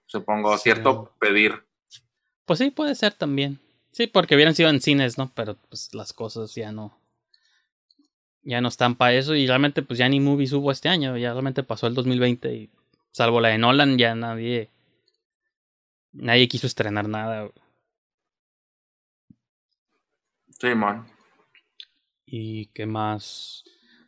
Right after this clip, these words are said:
Speaker 2: Vi la de una comedia romántica que se llama Holiday, no sé si la <laughs> viste, con Emma Roberts.
Speaker 1: No, man.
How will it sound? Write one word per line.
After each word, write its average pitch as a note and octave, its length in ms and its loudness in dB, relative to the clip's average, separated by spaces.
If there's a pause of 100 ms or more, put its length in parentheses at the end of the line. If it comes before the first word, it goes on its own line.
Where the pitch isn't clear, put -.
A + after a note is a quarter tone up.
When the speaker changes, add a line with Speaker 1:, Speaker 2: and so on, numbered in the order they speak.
Speaker 2:
Vi B2 140 2
la D3 200 6
de A#2+ 640 2
una C#3+ 180 2
comedia C#3 240 6
romántica C#3+ 560 2
que - 80 -16
se C3 100 2
llama C3+ 220 0
Holiday, D#3 500 4 (380)
no B2 120 -4
sé B2+ 100 -2
si - 20 2
la B2+ 140 0
<laughs> - 40 0
viste, C3+ 320 2
con A#2 240 -4
Emma B2 200 4
Roberts. B2+ 680 0 (340)
Speaker 1:
No, A2+ 420 2
man. G2 220 -6